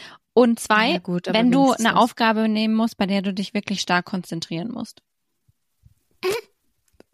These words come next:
Speaker 2: Wie oft sich die Mitarbeiter wohl jetzt konzentrieren werden?
Speaker 1: Ich fand das,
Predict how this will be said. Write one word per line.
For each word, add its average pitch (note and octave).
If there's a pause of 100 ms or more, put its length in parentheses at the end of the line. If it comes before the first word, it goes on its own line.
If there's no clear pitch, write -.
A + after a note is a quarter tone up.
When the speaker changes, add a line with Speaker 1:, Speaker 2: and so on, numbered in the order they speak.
(160)
Speaker 2:
Wie F#3+
oft -
sich G3
die F#3+
Mitarbeiter C#4+
wohl C#4
jetzt C4+
konzentrieren C4
werden? E3+ (1040)
Speaker 1:
Ich C4
fand A3
das, G#3+